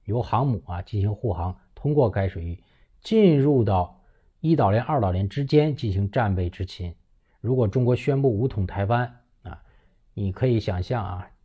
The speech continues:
解放军的这个核潜艇可以提前几个月进入到作战区域。啊，如果进入到作战区域以后，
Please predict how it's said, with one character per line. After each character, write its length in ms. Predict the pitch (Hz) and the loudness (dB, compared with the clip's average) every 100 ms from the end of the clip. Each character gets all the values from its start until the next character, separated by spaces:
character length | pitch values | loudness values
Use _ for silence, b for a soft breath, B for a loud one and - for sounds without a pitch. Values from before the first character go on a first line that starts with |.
| _ _ | _ _
解 180 | 104 95 | -4 0
放 160 | 120 | 0
军 120 | 123 | 2
的 40 | 120 | 0
这 80 | 101 | -2
个 80 | |
核 220 | 92 - 113 | -4 -4 -4
潜 220 | 117 107 | -2 -2
艇 200 | 92 87 | -4 -8
可 140 | - | -6
以 100 | 110 | -4
提 220 | 98 - | -4 -6
前 180 | 104 120 | -2 -2
几 200 | 117 92 | -2 -8
个 100 | 92 | -4
月 180 | 117 104 | -4 -4
进 220 | - 139 | -8 -4
入 120 | 117 92 | -2 -2
到 160 | 90 | -4
作 180 | - 98 | -4 -4
战 140 | 87 | -4
区 180 | 85 - | -6 -10
域。 140 | 85 - _ _ _ _ _ _ _ _ _ _ _ _ | -12 -14 _ _ _ _ _ _ _ _ _ _ _ _
啊， 60 | - _ _ - | -20 _ _ -6
如 100 | 120 | -2
果 100 | 113 | 0
进 160 | 147 | 0
入 120 | 135 123 | 0 2
到 100 | 113 | 0
作 140 | 127 | 0
战 120 | 117 | 0
区 200 | 101 127 | -2 0
域 60 | 107 | 0
以 60 | |
后， 360 | 90 127 - - | 0 -4 -6 -8